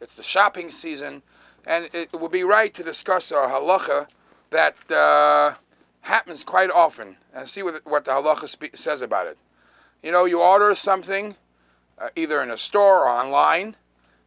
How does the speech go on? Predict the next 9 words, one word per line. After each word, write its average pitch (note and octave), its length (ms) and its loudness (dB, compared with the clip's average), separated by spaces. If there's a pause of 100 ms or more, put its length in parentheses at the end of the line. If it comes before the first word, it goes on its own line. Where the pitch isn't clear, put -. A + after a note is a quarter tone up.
(180)
and, E3 640 -2
uh, E3 500 8
they D#3+ 140 -2
say, G#3+ 520 0 (380)
uh, F3 360 4
either F#3+ 180 -4
you A#2+ 160 -6
free A#3+ 380 -4
shipping G#3 580 -6